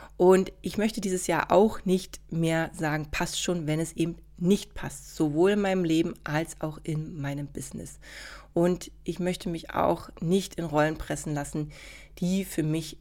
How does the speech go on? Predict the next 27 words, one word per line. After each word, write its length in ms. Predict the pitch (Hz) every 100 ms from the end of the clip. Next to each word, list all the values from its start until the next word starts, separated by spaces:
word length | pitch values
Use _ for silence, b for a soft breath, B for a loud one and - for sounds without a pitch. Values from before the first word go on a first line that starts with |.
| -
zu 220 | - -
eng 160 | - 156
geworden 420 | 139 143 139 143
sind. 320 | - 170 -
Weil 160 | - 147
Wachstum 320 | 165 - 196
ist 140 | 170 -
für 120 | 170
mich 340 | 170 170 - -
ein 680 | 151 151 151 151 151 147 -
großer 400 | - 175 220 156
Wert, 420 | 160 220 - - - - B B B B B B B -
den 180 | 170 -
ich 440 | - 160 156 - -
sehr 540 | 151 165 170 180 185
priorisiere 760 | 185 - 196 180 175 160 165 165
in 100 | 165
meinem 220 | 165 165
Leben. 520 | 160 165 165 170 170 -
Also 260 | 170 151 151
dieses 260 | 147 143
Thema 440 | - 156 147 - -
Weiterentwicklung, 1120 | 151 156 151 147 147 151 - 151 147 151 147 -
voranzugehen, 760 | - 151 147 - 139 147 147
Fortschritte 480 | 143 - - 143 -
zu 140 | - 151
machen, 600 | 147 147 147 147 147